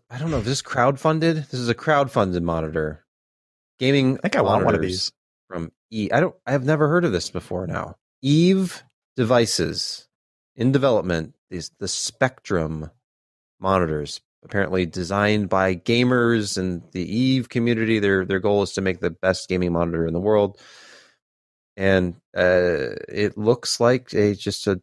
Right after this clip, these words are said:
Speaker 1: normal twenty-seven inch fourteen forty p gaming monitor, I guess. It's made with an L G display panel. The numbers are not insane.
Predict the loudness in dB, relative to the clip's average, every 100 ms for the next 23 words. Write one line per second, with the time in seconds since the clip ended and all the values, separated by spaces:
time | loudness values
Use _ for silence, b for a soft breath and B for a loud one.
0 | _ -8 -2 0 0 -2 _ _ _ _
1 | _ _ _ _ _ -4 -2 -2 0 0
2 | 2 0 0 -4 -12 -12 -6 -4 -4 -4
3 | -4 -4 -4 -4 -4 -2 -2 -2 -4 -2
4 | 0 0 0 -2 -4 -8 -2 2 2 2
5 | -2 2 2 2 0 -2 -2 -6 -2 0
6 | 0 0 -2 -2 -4 _ -8 -2 2 2
7 | 2 2 2 0 0 2 2 0 -2